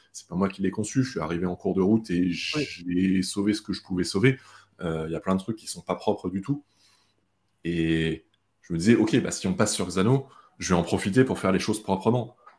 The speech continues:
Speaker 1: Sauf que, bah, non, tu peux pas faire les choses proprement parce que par défaut, si tu fais l'import, il te récupère,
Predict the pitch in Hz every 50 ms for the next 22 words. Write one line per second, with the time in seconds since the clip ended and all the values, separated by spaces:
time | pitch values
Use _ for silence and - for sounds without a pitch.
0 | _ _ _ _ _ _ - - - - - - 104 101 90 - - 71 - -
1 | 104 127 135 131 - - - - 101 - - 98 92 - 98 - - - - 113
2 | 123 165 165 - 98 - - 92 - 107 101 101 104 98 - - 156 160 - -
3 | - - - - - - - - 113 101 - - - 151 - - - - _ _
4 | _ - 92 92 - 82 85 90 117 170 165 - 156 135 - 117 110 104